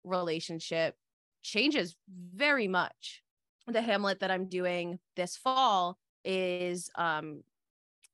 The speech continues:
we've got Polonia. So it is a, a gender flipped with pronouns flipped mother. And, like,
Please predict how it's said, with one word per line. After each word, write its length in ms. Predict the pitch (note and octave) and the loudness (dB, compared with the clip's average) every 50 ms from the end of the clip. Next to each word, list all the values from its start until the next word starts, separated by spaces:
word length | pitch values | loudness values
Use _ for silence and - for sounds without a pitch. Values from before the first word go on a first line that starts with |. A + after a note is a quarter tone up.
| _ - | _ -12
we've 260 | - F#3 G3 F#3+ F3+ | -6 -4 -2 -2 0
got 280 | F3+ F#3 F3 - - - | 2 2 0 0 0 -4
Polonia. 500 | - G#3 G3+ F#3+ F3 D#3+ C#3+ C3+ - - - _ _ _ - - - - - - | -4 -2 0 0 -2 -4 -6 -10 -14 -18 -20 _ _ _ -20 -20 -20 -8 -2 0
So 120 | G3+ F#3 | 2 2
it 80 | F#3 F3+ | 2 2
is 200 | F3+ F3+ F3 E3+ | 0 -2 -4 -4
a, 400 | - F3+ F3 E3+ E3+ E3 D#3+ - - | -4 -2 -2 -2 -2 -2 -4 -4 -4
a 100 | F3 E3+ | -6 -6
gender 380 | E3+ F#3 E3+ F3+ E3+ E3+ F3 | -6 -4 -4 -4 -2 -2 -4
flipped 400 | F3+ - - F3+ F3 E3 E3 - - | -6 -6 -6 -4 -4 -4 -6 -8 -8
with 180 | E3+ E3 E3 | -8 -8 -8
pronouns 460 | - - F#3 F3 E3+ E3 D#3+ D3+ D#3 - | -6 -6 -4 -2 -2 -2 -2 -4 -6 -8
flipped 320 | - - D#3 D#3 - - | -8 -8 -8 -8 -8 -6
mother. 540 | F3+ E3+ E3+ F3+ E3+ D3+ A#2+ - - C2+ - - _ _ _ _ _ _ _ _ _ _ _ _ _ _ _ _ _ _ _ _ _ _ - | -2 0 0 0 0 -2 -4 -6 -8 -12 -12 -14 _ _ _ _ _ _ _ _ _ _ _ _ _ _ _ _ _ _ _ _ _ _ -4
And, 220 | G3 A3 G3+ F#3 F3 | -2 0 0 0 0
like, 340 | E3+ D#3 D#3 D3 A#2+ - | 0 0 -2 -2 -6 -8